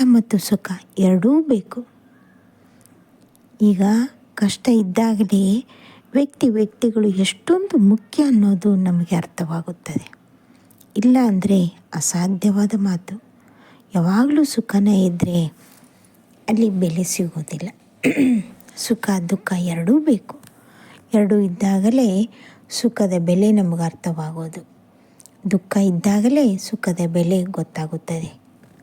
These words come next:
ಹಾಗೇನೇ ದುಃಖ ಬಂದಾಗ, "ಏನಿದು ಇಷ್ಟೊಂದು ಬಂದುಬಿಡ್ತು?"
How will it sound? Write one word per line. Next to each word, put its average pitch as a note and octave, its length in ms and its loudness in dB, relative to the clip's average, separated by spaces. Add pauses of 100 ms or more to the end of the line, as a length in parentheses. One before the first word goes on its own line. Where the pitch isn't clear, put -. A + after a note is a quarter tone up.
(100)
ಹಾಗೇನೇ F3 760 -2 (1000)
ದುಃಖ A3+ 260 -2
ಬಂದಾಗ, G3 540 0 (1000)
"ಏನಿದು G3 460 2
ಇಷ್ಟೊಂದು G#3 520 2
ಬಂದುಬಿಡ್ತು?" G#3 580 0